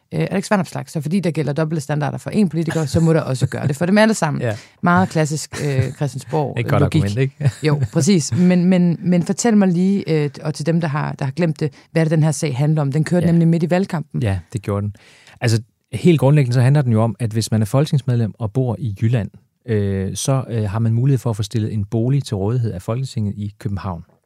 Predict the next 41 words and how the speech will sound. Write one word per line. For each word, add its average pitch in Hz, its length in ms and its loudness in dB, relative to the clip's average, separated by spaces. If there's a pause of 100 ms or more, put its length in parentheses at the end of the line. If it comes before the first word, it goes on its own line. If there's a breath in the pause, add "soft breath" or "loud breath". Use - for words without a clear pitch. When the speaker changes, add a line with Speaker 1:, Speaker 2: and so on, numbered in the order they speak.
(540 soft breath)
Speaker 2:
Og 127 100 0
det 143 80 4
har 131 180 2
man 110 160 2
jo 104 80 -2
selvfølgelig, 131 460 -2
fordi - 500 -4
at 104 200 -10
det 104 80 -2
ligesom, 110 300 -2
øh, 95 300 -8
man 98 140 -6
siger 120 180 -2
ligesom, 107 200 -2
det 101 100 -2
er 95 40 -2
vigtigt, 110 520 -2
at, 101 240 -6
øh, 98 140 -2
man 98 100 -2
skal - 160 -8
kunne 98 120 -8
blive 101 120 -2
valgt 123 160 0
til - 100 -6
Folketinget, 113 420 -4
uanset 127 460 0
om 92 120 -6
man, 92 260 -4
øh, 87 260 -8
bor 104 180 -4
i 87 60 -10
København, 120 500 -4
eller 98 140 -2
man 90 160 -6
bor 107 200 -4
i 101 200 -10
Thy, 208 280 0
eller 101 340 -4
i 95 80 -6
Struer. 165 360 -2